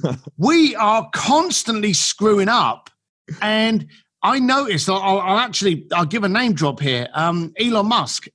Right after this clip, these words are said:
Speaker 2: Um, Elon Musk said to me, "They laugh at you until they applaud." Now, the beautiful thing about Elon Musk is he's a serial failure. He's done tons of things that have failed – and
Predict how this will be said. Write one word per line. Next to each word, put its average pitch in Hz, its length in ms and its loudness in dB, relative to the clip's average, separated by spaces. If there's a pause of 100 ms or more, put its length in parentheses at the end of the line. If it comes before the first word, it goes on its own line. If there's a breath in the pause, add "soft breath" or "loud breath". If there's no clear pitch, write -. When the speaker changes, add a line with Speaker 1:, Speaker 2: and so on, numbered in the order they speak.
Speaker 2:
Um, 165 400 0 (320 soft breath)
Elon 247 300 2
Musk 226 300 -2
said 208 260 -2
to 175 100 -6
me, 185 220 0
"They 180 260 -2
laugh 240 420 0
at 247 80 -6
you 196 220 2
until 190 380 0
they 165 180 0
applaud." 139 500 -4 (720)
Now, 185 280 2
the 180 180 2
beautiful 247 560 0
thing 220 220 -2
about 180 320 0
Elon 175 260 2
Musk 196 400 -2 (420 soft breath)
is 202 240 2
he's 226 220 0
a 226 80 0
serial 269 920 0
failure. 156 500 -6 (540)
He's 285 260 2
done 226 300 -2
tons 294 480 -2
of 277 100 -2
things 143 480 -2 (320 soft breath)
that 202 220 2
have 175 120 0
failed – 160 680 -2 (360)
and 208 180 -2